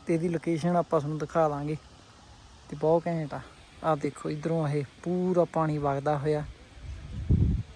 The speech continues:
ਤੇ ਬਹੁਤ ਸੋਹਣਾ ਨਜ਼ਾਰਾ।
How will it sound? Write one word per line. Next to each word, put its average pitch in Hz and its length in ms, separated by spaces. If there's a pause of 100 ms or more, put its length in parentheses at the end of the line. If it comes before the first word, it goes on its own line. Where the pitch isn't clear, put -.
(1600)
ਤੇ 165 180
ਬਹੁਤ 165 340
ਸੋਹਣਾ 165 340
ਨਜ਼ਾਰਾ। 135 400